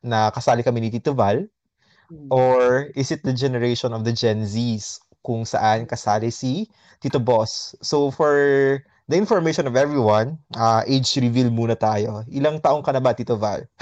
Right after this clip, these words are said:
Speaker 1: <laughs>
Speaker 2: So, I'm twenty-five years old. No?
Speaker 1: So,
Speaker 2: Or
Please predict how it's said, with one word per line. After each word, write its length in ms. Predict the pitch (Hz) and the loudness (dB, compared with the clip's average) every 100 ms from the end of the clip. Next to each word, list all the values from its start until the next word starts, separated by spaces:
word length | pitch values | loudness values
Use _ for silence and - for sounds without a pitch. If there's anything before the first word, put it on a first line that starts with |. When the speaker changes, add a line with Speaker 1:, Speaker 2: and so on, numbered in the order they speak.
| 135 | -2
Speaker 1:
<laughs> 140 | 226 - 587 - | -2 -2 -6 -4
Speaker 2:
So, 160 | 381 392 | -6 -4
I'm 160 | 392 - | -8 -8
twenty-five 560 | 202 202 208 196 180 165 | -6 -6 -8 -6 -6 -4
years 320 | 170 165 - | -8 -10 -10
old. 400 | 139 143 143 117 _ | -8 -8 -10 -12 _
No? 480 | 113 117 240 233 - | -18 -6 -2 -2 -4
Speaker 1:
So, 320 | - 147 156 | -2 0 2
Speaker 2:
Or 160 | 139 | 0